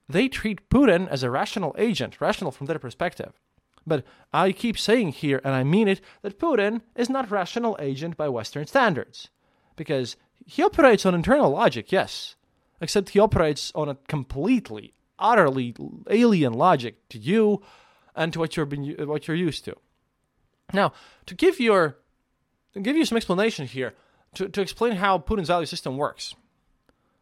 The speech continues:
Well, I'll start with the very basics and I'll, I'll, I'll skip the details. I've been doing this show for eight years. I have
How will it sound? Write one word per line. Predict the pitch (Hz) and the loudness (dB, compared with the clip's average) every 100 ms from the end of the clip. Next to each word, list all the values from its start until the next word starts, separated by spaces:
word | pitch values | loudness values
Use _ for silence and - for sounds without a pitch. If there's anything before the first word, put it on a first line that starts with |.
| _ _ _ _ _ - | _ _ _ _ _ -6
Well, | 226 | -2
I'll | 247 | 0
start | 262 320 220 | 6 6 6
with | 160 | 2
the | |
very | 175 185 | 2 0
basics | 123 180 185 - 120 147 | 2 2 2 -2 -6 -4
and | 135 | -2
I'll, | 127 143 | -2 -4
I'll, | 127 127 | -6 -4
I'll | 139 | -6
skip | 127 - 170 131 | -6 -2 -2 -2
the | 127 | -2
details. | 233 208 185 156 - - - | -2 2 4 4 0 -14 0
I've | 330 185 | 2 2
been | 170 | 0
doing | 208 185 | 0 0
this | 143 | -2
show | - 190 147 | -2 0 0
for | 113 220 | -2 -2
eight | 285 - - | -2 -2 -4
years. | 180 117 - - - _ | -2 -2 -6 -20 -20 _
I | 190 | -2
have | 196 180 143 123 | 0 2 0 -2